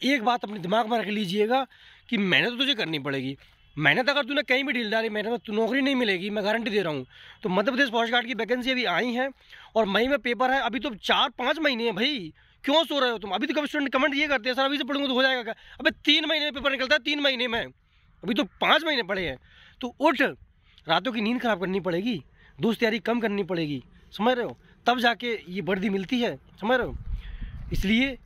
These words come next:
कोई ये ना सोचे कि दो महीने, एक, एक महीने लास्ट में पढ़ लेगा, सिलेक्शन हो जाएगा। कम से कम आपको दो तीन महीने अच्छी तैयारी करनी पड़ेगी। लास्ट में दो महीने कम से कम आपको दो, दो बार रिवीजन करना पड़ेगा, दो, दो बार,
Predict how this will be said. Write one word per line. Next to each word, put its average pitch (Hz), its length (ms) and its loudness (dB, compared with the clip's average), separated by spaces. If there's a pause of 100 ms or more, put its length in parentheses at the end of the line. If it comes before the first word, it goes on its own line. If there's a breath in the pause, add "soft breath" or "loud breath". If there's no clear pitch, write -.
कोई 214 140 -4
ये 233 120 2
ना 226 100 0
सोचे 196 280 -2
कि 247 180 -4
दो 202 160 0
महीने, 208 200 2
एक, 202 280 -2
एक 208 120 -2
महीने 202 160 2
लास्ट 190 220 0
में 175 80 -6
पढ़ 190 140 -2
लेगा, 214 200 0
सिलेक्शन 175 260 -6
हो 160 60 -2
जाएगा। 156 160 0
कम 202 240 0
से 208 100 -4
कम 220 120 2
आपको 208 280 -2
दो 180 160 -2
तीन 185 220 -4
महीने 190 200 2
अच्छी 185 160 -6
तैयारी 165 180 2
करनी 190 180 -2
पड़ेगी। 214 180 -2
लास्ट 196 280 0
में 170 120 -6
दो 262 140 2
महीने 226 300 0 (400 loud breath)
कम 247 120 4
से 240 60 -4
कम 240 140 0
आपको 247 200 -2
दो, 240 100 0
दो 240 60 4
बार 240 180 2
रिवीजन 190 500 -2
करना 226 280 0
पड़ेगा, 214 260 0
दो, 262 140 -2
दो 262 100 2
बार, 226 220 0